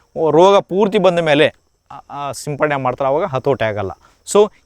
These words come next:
ಈ ರೀತಿ ಸುಧಾರಿತ ಬೇಸ-, ಬೇಸಾಯ ಕ್ರಮಗಳನ್ನು ಸ್ಟಾರ್ಟಿಂಗ್ ಹೇಳಿದ್ರೆ ನಮಗೆ ಯಾಕೆ ಇಳುವರಿ ಕಡಿಮೆ ಆಗ್ತದೆ, ಹೆಂಗಂದ್ರೆ ನಾವು ಸುಧಾರಿತ ಬೇಸಾಯ ಕ್ರಮ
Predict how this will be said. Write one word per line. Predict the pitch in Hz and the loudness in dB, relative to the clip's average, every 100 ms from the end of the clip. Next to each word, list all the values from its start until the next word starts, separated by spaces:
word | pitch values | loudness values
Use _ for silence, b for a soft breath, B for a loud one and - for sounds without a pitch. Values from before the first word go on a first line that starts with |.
| 151 | -4
ಈ | 185 | 0
ರೀತಿ | 220 196 196 | 0 0 -2
ಸುಧಾರಿತ | 156 156 165 151 | 2 4 4 2
ಬೇಸ-, | 151 139 - 135 | -2 -2 -4 -8
ಬೇಸಾಯ | 123 127 151 143 | -4 -2 2 2
ಕ್ರಮಗಳನ್ನು | 131 127 127 117 113 110 87 - | 2 -2 -2 -2 -2 -4 -8 -10
ಸ್ಟಾರ್ಟಿಂಗ್ | - 139 160 165 | 0 2 2 0
ಹೇಳಿದ್ರೆ | 147 143 151 240 - _ _ | -2 -2 -4 -6 -6 _ _
ನಮಗೆ | 131 131 170 151 | -8 -2 0 2
ಯಾಕೆ | 123 - | 2 2
ಇಳುವರಿ | 165 147 147 | 2 2 2
ಕಡಿಮೆ | 131 127 123 | 0 -2 -2
ಆಗ್ತದೆ, | 113 - 110 123 | -4 -6 -10 -8
ಹೆಂಗಂದ್ರೆ | 139 165 143 165 | -2 0 2 2
ನಾವು | 151 190 240 b b | 2 2 0 b b
ಸುಧಾರಿತ | 156 180 180 165 | 0 2 2 0
ಬೇಸಾಯ | 151 143 143 | -2 -4 -6
ಕ್ರಮ | 147 | -6